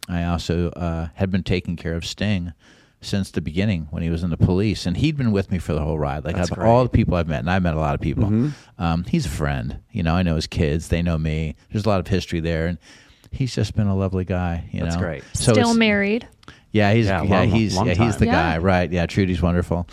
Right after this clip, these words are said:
Speaker 1: And, um, so anyway, it, that's what happened. And
Speaker 2: Okay.
Speaker 1: so my world, what now became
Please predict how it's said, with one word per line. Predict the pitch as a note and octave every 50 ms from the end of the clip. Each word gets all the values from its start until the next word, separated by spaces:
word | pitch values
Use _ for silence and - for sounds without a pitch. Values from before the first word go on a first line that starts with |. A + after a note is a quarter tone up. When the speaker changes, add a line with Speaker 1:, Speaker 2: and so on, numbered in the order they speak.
| - - - - - _ -
Speaker 1:
And, | G2 F#2+ F#2 F2+ F#2
um, | F2+ F2 E2+ E2+ F2 E2+ - - -
so | - - A2 G#2+
anyway, | C3 C3+ A2+ F2+ F2 F2+ F#2 - _
it, | - E2+ -
that's | G2+ G2+ G2+ - -
what | G2 F#2+ F2+
happened. | F#2+ F#2+ F#2 - - - - - - _
And | - F2+ F2 E2+ F2 F2
Speaker 2:
Okay. | D#2 D2 D2 - - - - _ _
Speaker 1:
so | - - - G#2+ G2 F#2+ F#2 F#2 F#2 - - _ _ _ _ _ _ _
my | - G#2 F#2+ F#2
world, | F#2+ F#2+ B2 B2+ B2 A2 G2 F2+ F2 F#2
what | F2+ F#2+ F#2 F2+ F2 - F#2
now | G2+ G2+ G#2 A2 G2+
became | F#2+ F2 - - F#2 F2+ F2 F2 E2+ F2